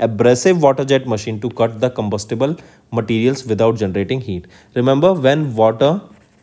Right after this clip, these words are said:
is spray, or we can say when we spray water at very high speed, it can even cut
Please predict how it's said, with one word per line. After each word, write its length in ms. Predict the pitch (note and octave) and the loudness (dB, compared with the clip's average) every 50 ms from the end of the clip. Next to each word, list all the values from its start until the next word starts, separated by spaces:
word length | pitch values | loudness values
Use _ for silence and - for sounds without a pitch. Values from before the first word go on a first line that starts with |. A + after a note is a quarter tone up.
| _ - _ _ _ _ - - - _ _ _ - - - - | _ -20 _ _ _ _ -20 -20 -20 _ _ _ -20 -18 -10 0
is 560 | - C#3 D3+ E3 F3 F3+ F3 F3 - - - - | 2 4 4 4 4 0 -2 -8 -12 -14 -16 -20
spray, 540 | - - - - - _ - C#3+ C#3+ D3 D3 | -18 -16 -16 -16 -10 _ 2 2 4 4 2
or 180 | B2 C3 C3 C3 | 2 0 0 0
we 180 | C3 C3+ C3+ | 0 -2 -2
can 180 | B2+ B2+ C#3 C#3 | 0 0 -2 -2
say 140 | C3+ - D#3 | -2 -2 0
when 240 | D3 C#3 C#3+ C#3+ C#3 | 2 2 2 2 2
we 120 | D3+ D#3 | 0 -2
spray 420 | D3+ - - - - C3 C#3+ D#3 | -2 -4 -10 -8 -2 0 2 2
water 440 | E3 D#3+ D3 B2 A#2 - C#3 D3+ - - | 4 4 2 2 2 2 -2 -4 -4 -4
at 200 | - A#2 A#2+ - - | -4 -6 -6 -6 -8
very 420 | G#2+ G2 F#2 F#2 A#2+ B2 C3+ D3+ | -12 -10 -4 0 2 4 4 4
high 220 | D3+ C#3+ C#3 C#3+ D3 | 2 2 2 2 0
speed, 440 | D3 - - - A2 B2 B2+ - - - - _ _ _ _ - - _ _ _ _ _ _ _ _ _ - - - _ _ _ _ _ - _ _ - | -2 -6 -8 -6 -4 -4 -6 -8 -12 -20 -20 _ _ _ _ -20 -20 _ _ _ _ _ _ _ _ _ -20 -20 -20 _ _ _ _ _ -20 _ _ 0
it 160 | C#3 C3+ - | 0 0 4
can 200 | - F3 F3 E3+ | 4 4 4 4
even 340 | D3 C3+ C3 D3 D3+ E3 E3 | 2 2 2 2 2 2 0
cut 440 | - - D3+ D3 D3+ - - - | -2 0 0 0 0 0 -8 -20